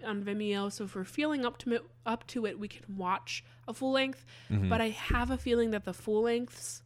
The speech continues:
Speaker 1: are gonna be the same thing,
Speaker 2: Yeah.
Speaker 1: only longer.
Speaker 2: Yeah. So
Speaker 1: Like, that's just my take on it, is
Speaker 2: and I,
Speaker 1: that
Speaker 2: and I think the real reason for watching this is to just kind of understand the aesthetic and the,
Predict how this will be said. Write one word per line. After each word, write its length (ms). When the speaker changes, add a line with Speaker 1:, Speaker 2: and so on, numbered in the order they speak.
Speaker 1:
are 80
gonna 160
be 100
the 100
same 400
thing, 460
Speaker 2:
Yeah. 440
Speaker 1:
only 280
longer. 440
Speaker 2:
Yeah. 420
So 340
Speaker 1:
Like, 160
that's 240
just 380
my 140
take 320
on 160
it, 240
is 60
Speaker 2:
and 100
I, 60
Speaker 1:
that 320
Speaker 2:
and 80
I 80
think 300
the 100
real 320
reason 400
for 160
watching 380
this 180
is 100
to 140
just 200
kind 240
of 160
understand 600
the 80
aesthetic 640
and 300
the, 640